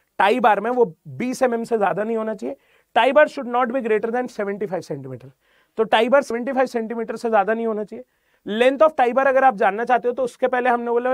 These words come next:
हमने डेवलपमेंट लेंथ बोली है, और डेवलपमेंट लेंथ होता है sigma S T into phi upon में four tau B D, ठीक है, four tau B D,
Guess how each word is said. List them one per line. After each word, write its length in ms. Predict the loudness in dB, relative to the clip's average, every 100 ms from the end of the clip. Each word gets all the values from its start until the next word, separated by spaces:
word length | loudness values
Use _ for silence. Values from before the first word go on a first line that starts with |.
| -2 -6
हमने 280 | -8 -6
डेवलपमेंट 600 | -4 -4 -2 -4 -2 -4 -2
लेंथ 180 | -4 -2
बोली 240 | -4 -4
है, 120 | -6 -12 _ _ _ -6
और 80 | -2
डेवलपमेंट 540 | 0 0 -2 -2 -2
लेंथ 240 | -2 -2
होता 160 | -4 -4
है 60 | -6
sigma 360 | -6 -6 -4 -4
S 80 | -8
T 140 | -8
into 200 | -8 -6
phi 180 | -2 -2 -2
upon 200 | -4 -6
में 100 | -8
four 240 | -6 -6 -4
tau 160 | -4 -4
B 160 | -6
D, 120 | -12 -18 _ _ _ _ _
ठीक 140 | -6 -2
है, 80 | -2
four 200 | -2 -4
tau 160 | 0 -2
B 160 | -2
D, 120 | -10